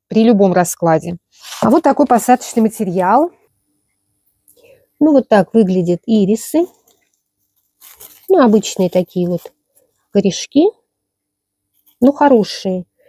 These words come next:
Прям вот такие мощненькие. Там вот, видите, и молоденькие прям вот росточки идут. Ирисы хороший посадочный материал. Вот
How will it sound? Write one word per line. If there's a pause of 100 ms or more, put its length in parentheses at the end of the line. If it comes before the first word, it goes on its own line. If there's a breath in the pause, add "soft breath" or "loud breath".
(360)
Прям
вот
такие
мощненькие.
Там
вот,
видите,
и
молоденькие
прям
вот
росточки
идут. (1000 soft breath)
Ирисы
хороший
посадочный
материал.
Вот